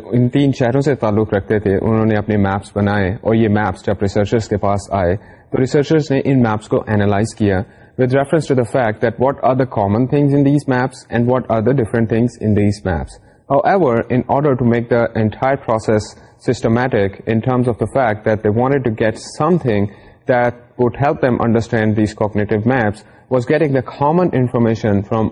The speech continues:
all of these maps۔ اور جب ان میپس کو بغور جائزہ لیا گیا، ان کو پراپرلی انالائز کیا گیا، they found out that there are at least five things that are common in all of these maps۔ These five things they defined as number one,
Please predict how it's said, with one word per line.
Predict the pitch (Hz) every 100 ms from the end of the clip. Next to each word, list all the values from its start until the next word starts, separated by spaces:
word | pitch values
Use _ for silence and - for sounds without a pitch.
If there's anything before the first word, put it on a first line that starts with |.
| 104
all | 120 135
of | 127 110
these | 101 95
maps۔ | 87 67 - - _ _ -
اور | 127
جب | 170 170
ان | 175
میپس | 139 151 151
کو | - 147
بغور | 127 120 113 110 143 143 101 -
جائزہ | 110 110
لیا | 107 107 107
گیا، | 107 107
ان | 107
کو | 107
پراپرلی | 110 117 123 131 123
انالائز | 104 120 143 135 127
کیا | - 107
گیا، | 95 98 90 92 - - -
they | 139 165
found | 175 151
out | 127 123
that | 127
there | 135 147
are | 139 -
at | 120 139
least | 143 - _ -
five | 147 170 -
things | 104 104 - 110
that | 110 -
are | 113 110
common | 107 104 107 113
in | 113 - 110
all | 123
of | 139 120 -
these | 104 98 95
maps۔ | 71 - - - - _ -
These | 180 208 - 170
five | 190 185 139
things | 117 117 - -
they | 123 123
defined | 113 - 131 127 107 107 107
as | - 120
number | 117 120 110
one, | 110